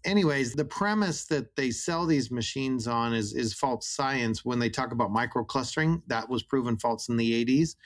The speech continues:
I mean, all these different things are not really based on truth. And so it, it is what it is. I, I hate to be the bearer of bad news, but what is absolute is the hydrogen gas has a benefit,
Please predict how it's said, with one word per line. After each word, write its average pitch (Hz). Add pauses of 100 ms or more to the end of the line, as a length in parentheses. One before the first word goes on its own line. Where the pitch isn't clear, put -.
(560)
I -
mean, 143
all 143
these 143
different 127
things 135
are 117
not 117
really 117
based 113
on 110
truth. 110 (120)
And 110
so 107 (880)
it, 117
it 127
is 143
what 117
it 110
is. 120
I, 117
I 123
hate 131
to 117
be 117
the 110
bearer 113
of 107
bad 110
news, 120
but 117 (420)
what 196
is 143 (160)
absolute 165
is 120
the 120
hydrogen 135
gas 120
has 117
a 110
benefit, 110